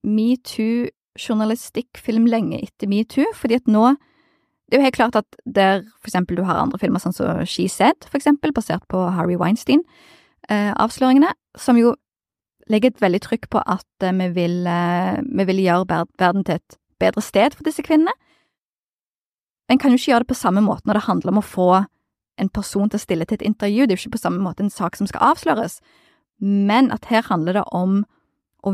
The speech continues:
være, du er liksom tilbake til den sånn gode, gammeldagse journalistfilmen om at nå handler det om å få, eh, ligge i front på nyhetsbildet, og få, eh, få de gode sakene før alle andre. Og så handler det også litt om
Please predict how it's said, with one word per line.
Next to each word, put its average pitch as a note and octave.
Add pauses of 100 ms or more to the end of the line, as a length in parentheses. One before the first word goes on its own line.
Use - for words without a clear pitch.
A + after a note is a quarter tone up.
være, F3+ (360)
du A#3
er A#3+
liksom C#4
tilbake C#4
til C#4+
den B3+ (100)
sånn A3+ (240)
gode, G3 (120)
gammeldagse G#3+
journalistfilmen G3+
om G3
at -
nå G#3+
handler E3+
det G3
om F#3+
å G3
få, F3+ (420)
eh, F3+
ligge G#3+
i A3+
front -
på A#3+
nyhetsbildet, F4 (500)
og A#3
få, G#3 (180)
eh, G#3+
få G#3+
de G#3+
gode A3
sakene -
før F#3+
alle G3
andre. F#3+
Og C4
så C4+
handler A3+
det A#3
også G#3+
litt G#3
om F#3+